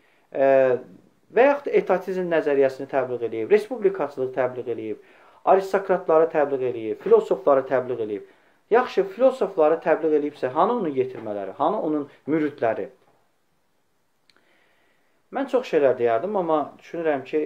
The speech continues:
e, bu qədər demək yetərlidir. Hər birinizə dərin təşəkkür edirəm. Mütəmadi olaraq bizim canlı yayımlarımız davam edəcək. Çalışın, Cumhuriyyətin, e, fədaisi olun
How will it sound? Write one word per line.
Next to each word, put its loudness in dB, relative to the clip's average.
e, -2
bu -4
qədər 4
demək -6
yetərlidir. -8
Hər 4
birinizə 4
dərin 4
təşəkkür -4
edirəm. -2
Mütəmadi -2
olaraq 0
bizim -10
canlı -2
yayımlarımız -4
davam -4
edəcək. -2
Çalışın, 0
Cumhuriyyətin, 2
e, -6
fədaisi 2
olun -4